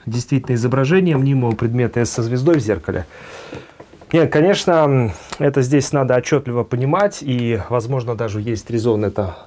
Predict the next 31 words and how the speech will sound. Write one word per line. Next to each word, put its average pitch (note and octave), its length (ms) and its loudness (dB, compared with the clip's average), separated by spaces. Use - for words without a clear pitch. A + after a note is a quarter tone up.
написать B2+ 440 0
здесь E3 220 4
отдельно. C3+ 480 2
Мы G3 140 2
новую F#3 300 2
нумерацию D3+ 480 0
начинаем, B2 500 -2
потому A#2+ 280 -2
что - 120 -12
теперь C#3+ 280 2
уже B2 160 4
будем B2 240 2
искать B2+ 320 0
площадь B2+ 380 -2
С A2+ 160 0
два C3+ 220 2
неосвещённой A#2+ 600 -2
части A#2+ 300 -4
стены, B2+ 440 -6
поэтому A#2 320 -6
по A#2+ 100 0
новой G#2+ 220 -6
начинаем. F2 420 -14
Итак, D#3 300 0
я G#3 100 6
бы F3+ 80 2
здесь D3+ 180 2
так E3+ 200 2
и - 20 4
отметил, A2 440 0
что G#2 440 0